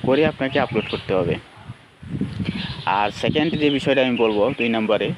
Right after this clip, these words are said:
সেটা হচ্ছে ভিডিওতে কোনো প্রকার মিউজিক ইউজ করা যাবে না, সেটা মনিটাইজেশন পাওয়ার আগ মুহূর্ত পর্যন্ত। আপনি ভিডিওতে কোনো প্রকার মিউজিক ইউজ করতে পারবেন না। যদি আপনি চেক করে দেখেন, যদি আপনার কোনো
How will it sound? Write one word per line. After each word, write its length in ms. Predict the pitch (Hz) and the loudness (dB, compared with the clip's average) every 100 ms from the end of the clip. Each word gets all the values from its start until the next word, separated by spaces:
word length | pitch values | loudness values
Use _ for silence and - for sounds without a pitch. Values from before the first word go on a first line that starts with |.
| - - - - | -10 -20 -20 -10
সেটা 240 | - 113 | -6 -2
হচ্ছে 340 | 117 113 120 110 - - - - 135 - | 0 0 -4 -6 -6 -4 -4 -4 -8 -4
ভিডিওতে 420 | 139 170 165 170 | 0 4 4 2
কোনো 300 | 156 139 139 | 2 2 2
প্রকার 480 | 143 151 147 143 147 | 2 2 2 2 2
মিউজিক 400 | 139 131 131 135 - | 2 0 0 -2 0
ইউজ 200 | 135 139 | -2 -2
করা 200 | - 127 | -4 -2
যাবে 200 | 110 95 | 0 0
না, 140 | 87 - - | 0 -2 -6
সেটা 160 | - 123 | -4 -2
মনিটাইজেশন 680 | 131 131 127 131 127 131 147 | 2 2 4 4 2 2 0
পাওয়ার 280 | 135 143 156 - - - - - - | 2 2 2 -2 -8 -10 -10 -8 0
আগ 180 | 127 147 143 - | 2 0 -2 -6
মুহূর্ত 320 | 135 123 - | -4 -4 -2
পর্যন্ত। 400 | 117 110 101 92 - - - - - - - - - - | -2 0 0 -2 -2 -4 -2 -2 0 -2 -4 -2 -2 0
আপনি 300 | 117 147 147 | 0 0 0
ভিডিওতে 480 | 143 147 156 151 160 - - | 0 2 2 2 0 0 0
কোনো 320 | 147 160 175 - | 2 4 2 2
প্রকার 300 | 175 165 156 | 2 4 2
মিউজিক 400 | 143 131 143 135 | 4 2 2 2
ইউজ 220 | 127 - | 2 2
করতে 220 | - 123 | 0 0
পারবেন 260 | 107 98 82 | 0 0 0
না। 160 | - - - - - - 960 - 1017 1017 | -2 -6 -6 -8 -6 -4 -2 -4 -4 -2
যদি 300 | - - 175 - - - | 0 4 4 2 0 0
আপনি 200 | - - | 2 2
চেক 120 | 160 151 | 2 0
করে 140 | 156 156 | 2 4
দেখেন, 300 | 156 151 151 | 4 2 2
যদি 200 | 143 147 | 2 0
আপনার 300 | 143 - 147 - | 0 -2 -2 0
কোনো 260 | 147 185 | 0 0